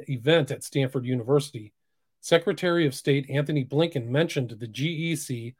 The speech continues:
and stated that the State Department was engaging in collaboration and building partnerships with institutions like Stanford to combat the spread of propaganda.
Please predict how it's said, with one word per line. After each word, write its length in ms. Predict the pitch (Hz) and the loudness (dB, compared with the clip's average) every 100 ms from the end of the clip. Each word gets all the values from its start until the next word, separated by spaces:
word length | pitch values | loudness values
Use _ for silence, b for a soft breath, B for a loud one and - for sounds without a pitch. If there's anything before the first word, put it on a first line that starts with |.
| _ _ _ | _ _ _
and 100 | 127 | -10
stated 360 | - 170 165 127 | 2 4 4 0
that 160 | 120 | -4
the 60 | 120 | -6
State 280 | - 165 156 | -2 -2 0
Department 480 | 143 151 147 151 131 | -2 0 0 0 0
was 320 | 131 123 - _ _ - | -2 -2 -8 _ _ -8
engaging 560 | 120 131 165 160 165 139 | 0 4 6 4 0 0
in 140 | 131 | -4
collaboration 840 | - 127 135 127 127 170 - 117 | -4 -2 0 0 0 0 0 -6
and 120 | 117 | -2
building 280 | 123 143 156 | 2 2 2
partnerships 640 | 143 139 135 120 120 - - | 0 -4 -4 -8 -10 -14 -16
with 140 | 117 | -12
institutions 960 | 147 170 - 131 - 196 165 135 113 - b b b - | -8 -10 -6 -8 -6 -10 -6 -8 -10 -18 b b b -6
like 260 | 120 165 - | 2 2 2
Stanford 480 | 156 135 127 131 123 | 2 2 2 -2 -2
to 60 | |
combat 500 | - 151 165 117 113 | -4 0 2 0 -4
the 80 | 120 | -8
spread 340 | - 131 120 117 | -8 -4 -4 -4
of 100 | - | -6
propaganda. 760 | 120 113 120 120 123 117 - | -6 -6 -10 -8 -8 -8 -14